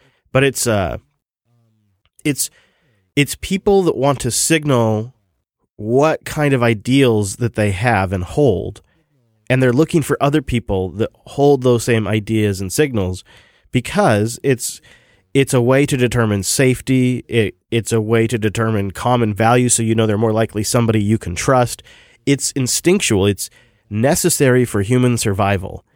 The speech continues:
And without it, we wouldn't, we wouldn't be able to have a, a, you know, an economy. You wouldn't be able to have a market system. So it's a, I, I don't know. It, I don't know how to solve the problem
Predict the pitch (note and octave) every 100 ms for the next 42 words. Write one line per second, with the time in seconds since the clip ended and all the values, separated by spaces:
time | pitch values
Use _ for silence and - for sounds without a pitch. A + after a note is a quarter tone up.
0 | _ _ _ _ A#2 B2 A2 G#2 G2 F#2
1 | F#2+ - F3 C#3+ G2 A#2 A2+ B2+ A2+ G#2+
2 | - _ _ _ _ _ _ _ _ -
3 | G#2+ A#2+ C3 A2+ A2+ C3 A#2+ A2 A2 A#2+
4 | G2+ F2+ - G#2 - G#2 - G#2 - E3
5 | B2+ F2 G#2 A#2 A2 A2+ A2 F#2+ G2 D3+
6 | - - - - - - G#2 F#2+ - F#2+
7 | E2 _ _ _ _ _ _ _ _ -
8 | B2+ C3 D#3 F#3 F3+ A#2+ F2 C3 B2+ B2+
9 | D3 D3 C#3 C3 - B2+ C3 G#2+ - D#3+
10 | A#2+